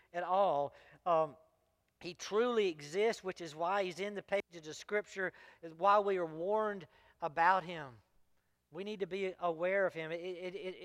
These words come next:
it amazes me that we believe in so many things that we can't see. For example, um, you haven't seen it this week, but you've used it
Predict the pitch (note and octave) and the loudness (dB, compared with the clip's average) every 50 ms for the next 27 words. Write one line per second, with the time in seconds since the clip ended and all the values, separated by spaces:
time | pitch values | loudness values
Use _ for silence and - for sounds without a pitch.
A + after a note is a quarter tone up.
0 | F#3 F#3 F#3+ G3 G#3 A3+ B3 B3+ F#3 G3 F3+ D3+ E3 F3+ F3 E3+ F3 F3+ D#3+ E3+ | -4 -4 0 2 4 4 4 4 0 -6 -8 -8 -6 -4 -4 -4 -4 -2 0 2
1 | D#3 D#3 D#3+ - - - _ _ _ _ _ _ _ _ _ _ _ _ _ _ | 2 2 2 0 -6 -18 _ _ _ _ _ _ _ _ _ _ _ _ _ _
2 | _ - F3 E3 - _ _ _ _ _ _ _ _ _ _ _ _ _ _ _ | _ -20 -20 -20 -20 _ _ _ _ _ _ _ _ _ _ _ _ _ _ _
3 | - E3 G3 B3 B3+ G3 A3+ A3+ A#3+ B3 A#3 G3+ F#3+ F3 - - C4 C#4 C#4 C4 | -10 -6 -6 -4 -2 0 2 4 4 2 0 -4 -8 -8 -2 0 0 0 0 -2
4 | A#3+ G#3 - A#3+ A#3+ A#3+ G#3+ - - G#3 G3 G3 - - A3 A3+ A3 F#3+ - - | -4 -4 -4 -4 -4 -4 -4 -4 -4 -4 -4 -4 -6 -6 -6 -6 -6 -6 -10 -14
5 | - - G3 A3 F#3+ D#3+ B2 G2+ - _ _ _ _ _ _ _ _ _ _ _ | -16 -8 -4 -4 -4 -4 -6 -12 -18 _ _ _ _ _ _ _ _ _ _ _
6 | _ _ _ _ _ _ _ _ _ _ _ _ _ _ _ _ _ _ _ _ | _ _ _ _ _ _ _ _ _ _ _ _ _ _ _ _ _ _ _ _
7 | _ _ _ _ _ _ _ _ _ _ _ _ _ _ _ _ _ _ _ E3+ | _ _ _ _ _ _ _ _ _ _ _ _ _ _ _ _ _ _ _ _
8 | - G3 G#3+ G#3 F#3+ D3 - A3+ A3 A#3 A3 - F#3+ F3+ E3+ E3+ - _ - F#3 | -2 0 0 0 -2 -2 -2 0 0 0 0 -2 -4 -4 -4 -6 -12 _ -2 0
9 | F3 E3+ E3+ D#3+ D3 D3 _ _ _ _ _ _ _ _ _ _ _ _ _ _ | 2 2 2 0 -2 -8 _ _ _ _ _ _ _ _ _ _ _ _ _ _
10 | _ _ _ _ _ _ _ - G3+ F#3+ A#3 C4+ C4+ B3 A3+ A3 G3 E3 D#3+ - | _ _ _ _ _ _ _ -20 -14 -10 -4 0 4 4 4 4 4 0 -6 -8
11 | - A#3 B3 A#3+ G#3+ G3 D#3+ - - D#3+ C3 F3+ - - F3+ F#3+ A3+ C4 G3+ - | -4 -4 -2 -2 -2 -4 -4 -6 -6 -4 -4 -4 -4 -4 -2 0 0 0 -2 -6
12 | - F#3+ - G#3 A#3 A#3+ F#3 E3+ F#3 A#3+ C#4 C4+ A3 - - F3+ | -8 -8 -8 -8 -10 -10 -10 -8 -6 -4 -4 -4 -4 -6 -10 -14